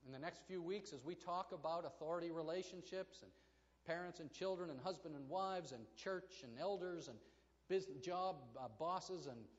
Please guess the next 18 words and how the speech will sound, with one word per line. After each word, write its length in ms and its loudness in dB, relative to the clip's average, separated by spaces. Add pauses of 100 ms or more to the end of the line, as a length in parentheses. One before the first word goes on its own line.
(160)
employees 800 0
and 80 -4
all 280 4
of 100 -2
these 160 -6
different 420 -6
roles, 580 -10 (600)
please 240 -2
understand 880 -8
that 120 -8 (140)
in 80 -8
our 120 -8 (140)
text 380 -10
today, 340 -12 (1900)
mutual 540 -2
submission 640 -14 (560)
precedes 800 -8 (180)
leadership. 480 -10